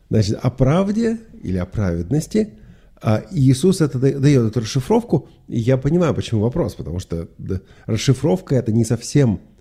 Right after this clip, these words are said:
кажется нам понятной, да? А, ш-, при чём тут, как это Господь, как это Дух Святой обличает мир? Он показывает миру,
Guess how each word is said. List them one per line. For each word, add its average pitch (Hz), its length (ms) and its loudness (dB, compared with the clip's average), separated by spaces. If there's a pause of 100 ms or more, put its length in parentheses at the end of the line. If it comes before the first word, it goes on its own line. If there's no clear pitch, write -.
(680)
кажется 123 340 2
нам 92 160 0
понятной, 110 720 -2
да? 170 380 -4 (440)
А, 98 540 0
ш-, - 260 -8
при 131 120 2
чём 131 320 2
тут, 92 260 -6
как 135 320 -2
это 101 140 -4
Господь, 113 580 -4 (280)
как 139 200 2
это 117 120 4
Дух 127 200 2
Святой 110 320 -2
обличает 98 600 -4
мир? - 280 -6 (1200)
Он 139 320 6
показывает 127 1300 -2
миру, 127 640 2